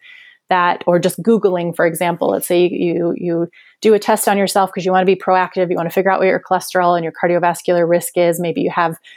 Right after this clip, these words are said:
family history of cardiovascular disease, and it comes back, you have, you have an L D L of one eighty or one ninety. So you Google that and it tells you, "Oh, that means, you know, you could have,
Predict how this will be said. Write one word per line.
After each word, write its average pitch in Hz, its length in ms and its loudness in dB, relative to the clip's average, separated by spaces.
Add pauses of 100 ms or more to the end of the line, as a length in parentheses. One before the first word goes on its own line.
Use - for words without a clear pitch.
(160)
family 190 240 2
history 180 460 0
of 175 140 -4
cardiovascular 170 840 0
disease, 165 440 -4 (360)
and 185 80 -2
it - 80 -8
comes 226 280 0
back, 190 280 2
you 175 400 -2
have, 185 160 -4
you 180 100 -2
have 165 80 -2
an 175 80 -6
L 175 160 2
D 190 140 4
L 180 200 4
of 170 180 -2
one 185 260 0
eighty 175 340 -2
or - 100 -6
one 180 220 -6
ninety. 175 480 -6 (720)
So - 140 0
you 180 100 2
Google 208 380 4
that 175 360 2
and 175 120 -4
it - 100 -6
tells 180 300 0
you, 170 260 2
"Oh, 180 160 2
that 170 160 0
means, 175 540 -4
you 175 100 -6
know, 165 120 -8
you 160 180 -8
could 175 160 -10 (100)
have, 165 440 -2